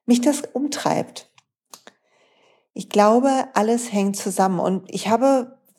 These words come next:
vor kurzem, bevor ich jetzt auf die Hautgeschichte weiter eingehe, habe ich mit Vanessa, mit der ich die Yogalehrerausbildung mache, gesprochen. Und wir haben über diese, ähm, Goop-Reportage auf Netflix gesprochen und über die,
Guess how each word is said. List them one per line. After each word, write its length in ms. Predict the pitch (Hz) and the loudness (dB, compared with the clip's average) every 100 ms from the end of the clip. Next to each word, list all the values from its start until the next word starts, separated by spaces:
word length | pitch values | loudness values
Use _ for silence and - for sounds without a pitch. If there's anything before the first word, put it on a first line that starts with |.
| - | -16
vor 220 | - 190 | -6 -6
kurzem, 560 | - 233 254 - 330 320 | 2 4 4 -2 -4 -4
bevor 340 | 220 - 196 | -6 0 0
ich 100 | 190 | 0
jetzt 140 | 180 - | -2 -2
auf 100 | - | 0
die 140 | 165 | 2
Hautgeschichte 600 | 196 240 233 - 180 190 | 2 2 -2 -2 -4 -2
weiter 340 | 180 180 180 - | -2 0 -2 -2
eingehe, 580 | 202 226 208 185 190 | -2 -2 -2 -2 0
habe 180 | 185 185 | 0 2
ich 220 | 202 202 - | 0 -2 -6
mit 460 | 185 180 - - - | -2 -2 -4 -14 -4
Vanessa, 460 | 190 190 240 240 170 | 2 4 4 2 0
mit 180 | 170 160 | 0 0
der 100 | 165 | -2
ich 80 | |
die 120 | 165 185 | 0 2
Yogalehrerausbildung 800 | 208 185 165 151 170 - 160 160 | 4 4 2 -2 -4 -2 -2 -2
mache, 140 | 165 | -4
gesprochen. 480 | 170 - - 170 196 | -8 -4 -2 0 -2
Und 120 | 180 | 0
wir 100 | 175 | 2
haben 220 | 196 180 | 2 0
über 260 | 170 180 165 | -2 0 2
diese, 340 | 175 180 180 | 2 -2 0
ähm, 480 | 170 156 - 160 180 | 0 0 -2 -4 -4
Goop-Reportage 1900 | 233 226 220 - - - - - - - - 190 202 208 202 208 196 202 202 | 0 0 -2 -8 -20 -18 -16 -16 -18 -12 -2 2 4 4 4 6 6 6 4
auf 160 | - - | 2 2
Netflix 460 | 214 214 208 202 - | 2 2 -2 -2 -8
gesprochen 580 | 196 - 190 196 202 | -10 0 0 2 -4
und 160 | 135 - | -6 -8
über 200 | 156 175 | -2 -2
die, 420 | 170 160 151 - | -2 -4 -4 -8